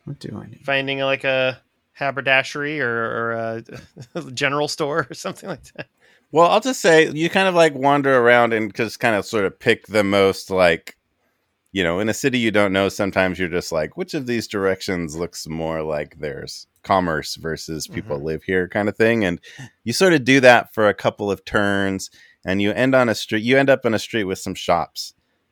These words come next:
Speaker 3: and look around. And actually,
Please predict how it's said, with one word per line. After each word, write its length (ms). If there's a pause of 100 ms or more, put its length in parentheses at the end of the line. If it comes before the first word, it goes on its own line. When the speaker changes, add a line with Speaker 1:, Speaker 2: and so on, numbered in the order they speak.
(120)
Speaker 3:
and 600
look 200
around. 720 (100)
And 440
actually, 540